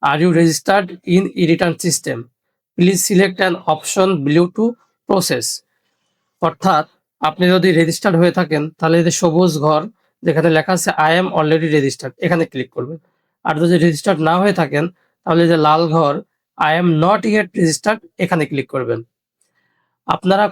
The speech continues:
কোন ঘরে ক্লিক করবেন এটা আমি একটু বোঝাই দেই। আপনারা যদি এর আগে এই রিটার্ন ট্যাক্স জমা দিয়ে থাকেন সেখানে আপনারা "I am already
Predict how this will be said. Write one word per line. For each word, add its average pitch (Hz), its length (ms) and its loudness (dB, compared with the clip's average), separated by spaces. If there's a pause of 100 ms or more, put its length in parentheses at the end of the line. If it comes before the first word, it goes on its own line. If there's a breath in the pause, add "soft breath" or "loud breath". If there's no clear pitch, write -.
(120)
কোন 220 120 2 (100)
ঘরে 220 240 4
ক্লিক 196 220 0
করবেন 160 220 2 (100)
এটা 165 180 0
আমি 180 140 2
একটু 180 200 -4
বোঝাই 156 300 2
দেই। 147 120 0 (560)
আপনারা 196 400 0
যদি 202 160 0 (180)
এর 180 160 2
আগে 143 140 -2 (120)
এই 160 140 2
রিটার্ন 190 240 0 (400)
ট্যাক্স 180 240 -2 (280)
জমা 170 240 2
দিয়ে 208 180 2
থাকেন 139 240 -2 (440)
সেখানে 185 380 0 (260)
আপনারা 175 260 0 (200)
"I 156 120 2
am 170 140 -2
already 151 280 0